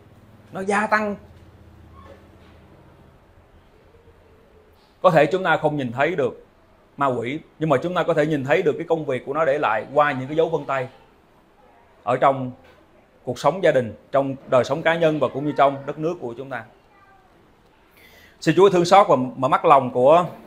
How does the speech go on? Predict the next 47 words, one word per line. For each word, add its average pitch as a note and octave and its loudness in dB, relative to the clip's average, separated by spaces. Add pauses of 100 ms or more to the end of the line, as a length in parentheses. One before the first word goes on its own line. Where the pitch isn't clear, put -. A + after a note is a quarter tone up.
nhiều D3+ 0
người, C#3+ 0 (1080)
nhất G#3+ -2
là E3 4
những C#3+ -2
ai D#3+ 0
chúng E3+ -6
ta D#3+ 2
nghe D#3+ -2
cái E3 -2
video D3+ -2
clip D#3+ -8
này. B2+ -10 (580)
Dù D#3 2
là D3 4
quý G3 6
vị D3 4
không A3+ 6
tin A3+ 8
Chúa B3+ -4
Giêsu A3+ 0
Christ, A#3+ 4 (760)
nhưng E3 -6
mà E3+ 2
tôi E3+ 8
cam F3 2
đoan E3+ 4
quý E3 -4
vị C3 -2
rằng C3 -4
là C3 2 (340)
ma C#3+ -2
quỷ B2+ 0
có C#3+ 2
thật. C3+ -8 (1080)
Nhưng B3+ 4
mà A3+ 6
Đức B3+ 4
Chúa D#4 4
Trời G3+ 8
là F#3 6
đấng C4+ 4
còn G3+ 6
có C4+ 4
thật G#3 0
hơn C4 2
nữa. G#3 -2